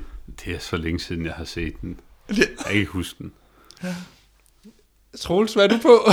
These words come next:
Speaker 2: Hvad var den første?
Speaker 3: Det var New Jersey Drive.
Speaker 2: Så er det vel sådan noget East Coast rapper, sådan noget R Z A noget.
Speaker 1: <laughs> Åh, oh, Troels. Du er
Speaker 2: Og
Speaker 1: så lidt hiphop.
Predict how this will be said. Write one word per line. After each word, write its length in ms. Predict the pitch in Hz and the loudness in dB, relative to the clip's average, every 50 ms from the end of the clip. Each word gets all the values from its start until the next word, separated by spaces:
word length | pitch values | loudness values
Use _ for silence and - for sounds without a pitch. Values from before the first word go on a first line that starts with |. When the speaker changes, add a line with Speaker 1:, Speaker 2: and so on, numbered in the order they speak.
| - - | 6 6
Speaker 2:
Hvad 100 | 139 147 | 6 6
var 160 | 143 143 139 | 6 6 4
den 100 | 143 139 | 4 0
første? 400 | - 143 147 160 - - - - - - _ _ _ - - _ _ _ _ - | -2 -2 -2 -2 -4 -10 -16 -20 -20 -20 _ _ _ -20 -20 _ _ _ _ -2
Speaker 3:
Det 120 | 151 151 | 2 4
var 280 | 156 143 131 131 123 - 147 | 4 6 6 6 4 2 2
New 260 | 143 139 143 156 170 160 - | 2 4 4 4 4 2 0
Jersey 300 | 143 139 156 160 - - 135 - - | 0 0 0 0 -2 -4 -6 -6 -6
Drive. 360 | 123 120 120 123 135 151 147 - - - _ _ _ _ _ _ _ _ _ _ _ _ _ _ _ _ _ _ _ _ _ _ _ _ _ _ _ - - _ _ | -4 -2 -2 -2 -2 -4 -6 -8 -14 -20 _ _ _ _ _ _ _ _ _ _ _ _ _ _ _ _ _ _ _ _ _ _ _ _ _ _ _ -20 -20 _ _
Speaker 2:
Så 160 | - - 165 | -2 2 4
er 60 | 156 | 6
det 120 | 147 139 | 6 4
vel 140 | 123 110 110 | 4 2 -2
sådan 160 | - - 131 | -2 -2 0
noget 260 | 127 120 117 113 107 - - - - 175 180 | 2 4 4 4 4 2 -2 -6 -4 -2 0
East 240 | 185 180 - - - | 2 4 2 2 2
Coast 480 | - - 139 135 139 147 151 - - 85 | 0 2 4 4 4 4 2 0 -4 -8
rapper, 420 | 98 104 123 143 151 - - 71 | -2 2 4 4 4 2 0 -4
sådan 140 | - - 147 | -4 -2 0
noget 180 | 147 139 135 - - | 2 2 2 2 2
R 140 | 113 113 | 0 0
Z 120 | 113 - 135 127 - - | 0 -2 -4 -4 -2 0
A 180 | 170 175 175 - - | 0 0 0 -2 -4
noget. 360 | 101 98 101 101 104 110 120 - | -6 -6 -4 -4 -4 -6 -8 -10
Speaker 1:
<laughs> 100 | - - - - - - _ - - - - _ - - | -10 -8 -8 -8 -10 -12 _ -20 -20 -20 -20 _ -16 -14
Åh, 60 | - - - - - - - - - _ _ - - - - | -12 -12 -12 -14 -16 -18 -18 -20 -20 _ _ -18 -18 -16 -16
oh, 60 | - - - - - - | -18 -20 -20 -20 -16 -14
Troels. 520 | - - - - 82 73 76 78 - - - 196 - - - 220 - - - - - - - - - - - - - - - - - 254 - - - - - - - - - - - - - - - - - - - - - - - - - | -14 -14 -12 -14 -14 -14 -16 -18 -18 -2 0 0 2 4 4 2 2 0 -4 -4 -4 -2 -4 -4 -2 -4 -8 -8 -8 -10 -10 -8 -8 -8 -6 -8 -6 -6 -6 -6 -6 -8 -8 -8 -8 -10 -12 -16 -12 -10 -8 -8 -8 -10 -16 -20 -20 -4 0
Du 80 | 110 | 2
er 40 | 113 | 4
Speaker 2:
Og 60 | 120 | 4
Speaker 1:
så 120 | 117 127 151 | 6 6 6
lidt 240 | 143 135 156 156 - | 8 6 6 4 2
hiphop. 440 | - 143 135 - - - 151 139 | 0 -2 -2 -2 -4 -10 -10 -12